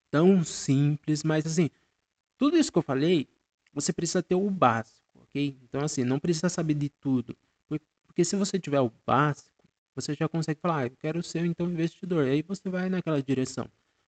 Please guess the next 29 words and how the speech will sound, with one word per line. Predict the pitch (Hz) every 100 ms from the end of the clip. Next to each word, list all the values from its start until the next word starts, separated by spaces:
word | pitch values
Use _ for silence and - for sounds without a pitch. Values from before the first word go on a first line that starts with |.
| _ -
"Ah, | 160 151
eu | 135
quero | 151
fazer | 160 147 151 147 131 120 _ _ _ -
a |
gestão | 117 160 151 - 165
melhor | 165 165 156
das | 151 160
minhas | 156
finanças", | - 175 156
então | - 151
você | 160 156
vai | 165
naquela | 165 165 165
direção, | 170 185 175
mas | 143 135
você | 156 - 175 _ -
precisa | 220 214 - - 180 233 - 143 - _ _ _ _ -
ter | 180
o |
básico | 165 127 135 - 165 - _ 156
de |
tudo | 151 156 151
isso | 151
que | -
eu | 147
falei, | 196 147 - _ _ _
tudo | 113
bem? | - 135